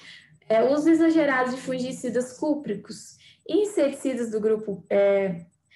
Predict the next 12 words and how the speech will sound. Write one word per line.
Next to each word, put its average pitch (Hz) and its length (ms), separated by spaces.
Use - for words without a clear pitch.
é, 196 440
periotróide 240 920
e 214 60
dos 208 180
neocotinoides 214 1300
causam 247 340
um 277 40
maior 254 360
ataque 247 640
do 262 160
ácaro 233 380
vermelho. 226 540